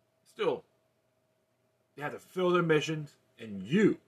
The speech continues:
the people, within these states, have the power to tell them where to go, or do your damn job, petition the daylights out of 'em. And if they don't like it, they can leave.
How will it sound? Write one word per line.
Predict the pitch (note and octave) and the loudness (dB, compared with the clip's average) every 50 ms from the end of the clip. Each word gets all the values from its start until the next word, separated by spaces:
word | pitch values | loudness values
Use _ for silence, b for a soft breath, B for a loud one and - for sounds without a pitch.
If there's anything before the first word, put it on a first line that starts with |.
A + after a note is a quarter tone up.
| _ _ _ _ _ - | _ _ _ _ _ -18
the | G#2 | -18
people, | - - - D#3+ C#3+ - _ _ _ _ _ _ _ _ _ _ _ _ _ _ _ _ _ _ _ _ _ | -14 -10 -8 -8 -8 -8 _ _ _ _ _ _ _ _ _ _ _ _ _ _ _ _ _ _ _ _ _
within | - - - C3 A#2+ A#2+ | -18 -14 -12 -12 -10 -10
these | A#2 G#2+ - | -12 -12 -12
states, | - C#3+ A#2+ - - _ _ - - _ _ _ _ _ _ _ _ _ _ _ _ _ _ | -14 -14 -14 -16 -16 _ _ -20 -20 _ _ _ _ _ _ _ _ _ _ _ _ _ _
have | - C3 A#2+ G#2+ G#2+ A2 | -12 -12 -10 -10 -12 -14
the | - | -12
power | - - C#3 B2 G#2 - - - _ _ _ _ _ _ _ _ _ _ _ _ _ _ _ _ | -6 -2 0 0 0 -2 -6 -12 _ _ _ _ _ _ _ _ _ _ _ _ _ _ _ _
to | - - | -20 -20
tell | - - - F3+ E3 D3 | -12 -4 -2 0 0 0
them | C#3 B2+ B2+ | 0 -2 -2
where | B2+ C3+ C#3 | 0 0 2
to | C3+ B2+ | 2 0
go, | G#2+ C3 C3 C3+ C#3 D3+ D3+ - - _ _ _ _ - | 0 2 2 4 4 2 0 -2 -6 _ _ _ _ -20
or | - F#2 | -20 -18
do | F#2+ - C3 B2+ B2+ | -10 -6 -6 -4 -4
your | C3 A#2+ | -4 -2
damn | A#2+ C3+ C#3 C3+ C3+ A#2 | -2 -2 -2 -2 -4 -2
job, | C3 C3 B2 B2 A#2+ A#2+ A#2+ - - _ _ _ _ _ _ - | 2 4 4 6 6 4 2 -2 -8 _ _ _ _ _ _ -20
petition | - - - - C3+ - C3 C3 | -20 -12 -8 -6 -6 -6 -8 -6
the | B2+ B2 | -2 0
daylights | C3+ C3 B2+ B2 A#2+ - - C3+ | 2 2 2 2 2 0 -2 -2
out | A#2+ A#2+ A#2+ | 0 0 0
of | A#2 G#2+ | 0 -2
'em. | A#2 A#2 A#2 - _ _ _ _ _ _ _ _ _ _ _ _ _ _ _ _ _ _ _ _ _ _ _ _ _ _ _ _ _ _ _ _ _ _ - | -6 -12 -12 -16 _ _ _ _ _ _ _ _ _ _ _ _ _ _ _ _ _ _ _ _ _ _ _ _ _ _ _ _ _ _ _ _ _ _ -18
And | A2 G#2 | -16 -12
if | G2 C#3+ | -8 -4
they | C#3+ | -2
don't | D3+ D3 C#3+ | 0 2 4
like | D3 E3 E3+ F3 F3 F#3+ | 6 8 6 6 6 2
it, | F#3 - - _ _ _ _ _ _ | 0 0 -4 _ _ _ _ _ _
they | - A2 A2 | -8 -8 -6
can | G2 B2 A#2+ A#2+ | -6 -6 -6 -4
leave. | A2+ G#2 G2+ F#2+ F2 - _ _ | -2 -2 -2 -4 -6 -8 _ _